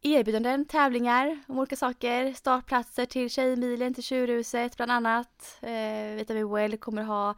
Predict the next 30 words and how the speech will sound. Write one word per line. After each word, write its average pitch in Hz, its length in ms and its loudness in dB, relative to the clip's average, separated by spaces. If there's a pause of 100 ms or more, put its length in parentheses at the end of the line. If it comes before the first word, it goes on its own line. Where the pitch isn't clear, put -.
(760)
lotta 240 240 2
ut 240 100 0
o-, 233 120 -2 (200)
massa 220 280 -2
olika 208 260 0
flak 247 460 0
från 269 240 -2
deras 262 320 -2
sortiment 269 720 -2 (200)
också. 254 480 0 (200)
Eh, 220 420 -2
Löplabbet 233 720 4
har 262 100 2
också 226 300 0
en 233 140 2
så 226 120 -2
här, 202 260 2
eh, 196 240 0
rabattkod 202 640 -4
under 196 140 -4
hela 190 180 -2
sommaren 190 460 -2
som 202 220 -8
alla 196 200 -4
kommer 190 240 -4
få 196 120 -14
ta 196 80 -8
del 220 240 -2
av. 247 340 0
Och - 320 -10